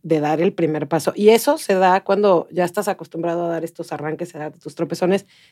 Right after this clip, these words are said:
Sí hay mucha iniciativa. Ojalá de veras, este, este mejorarnos como personas a nosotros nos conecte cada vez más con estos proyectos y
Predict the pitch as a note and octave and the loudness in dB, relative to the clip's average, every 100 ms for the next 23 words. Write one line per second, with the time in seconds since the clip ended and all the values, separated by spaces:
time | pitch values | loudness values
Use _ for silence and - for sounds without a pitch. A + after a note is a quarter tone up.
0 | _ - A3 A3 G#3+ G#3+ G3+ F3 F3+ F3+ | _ 4 6 6 4 2 0 0 2 4
1 | F3+ E3+ E3+ F#3+ G3+ G3 F#3+ _ _ _ | 2 4 4 4 4 2 -2 _ _ _
2 | _ D3+ D3 - D#3 - F3 A3 G3+ - | _ -8 -6 -2 -2 0 0 0 0 2
3 | E3+ F3+ G3+ F3 E3 D#3 C#3+ F3 F3+ E3+ | 2 0 0 0 0 0 2 2 2 0
4 | D3 D#3 F3 E3+ D3 - D#3 E3 E3 F3+ | -2 -2 0 0 -2 -4 0 0 2 0
5 | - E3 D#3+ D#3 D#3 - E3 D3 D3 - | 2 4 4 2 0 0 -2 -2 -6 -2
6 | D3+ D3 D#3+ - C#3 | -2 -2 -4 -2 -4